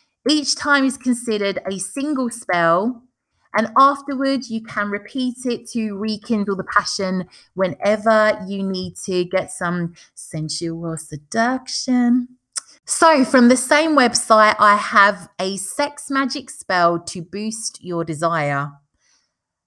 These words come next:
So apparently this ritual should be performed three days after the full moon and in the evening near midnight.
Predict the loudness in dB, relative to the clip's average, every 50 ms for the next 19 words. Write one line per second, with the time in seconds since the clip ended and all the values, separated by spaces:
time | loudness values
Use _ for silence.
0 | _ _ _ _ _ _ _ -6 0 2 2 2 2 2 2 2 2 0 -2 -2
1 | -2 -2 -2 -4 -4 -6 -6 -6 -4 -2 -2 -2 -2 -4 -6 -4 -4 -4 -6 -6
2 | -6 -10 -8 -4 -2 0 2 2 0 0 -2 -2 -2 -2 -2 0 0 0 0 0
3 | 0 -2 -2 0 0 0 0 0 -4 -8 -8 -8 -8 -6 -6 -4 -4 -4 -4 -4
4 | -4 -4 -6 -6 -6 -6 -6 -8 -6 -4 -4 -4 -4 -4 -4 -4 -2 -2 -2 -2
5 | -2 -2 -2 -2 -2 -2 -2 -4 -4 -4 -2 -2 -2 -2 -2 -4 -6 -8 -8 -6
6 | -6 -4 -2 0 2 2 0 0 -4 -6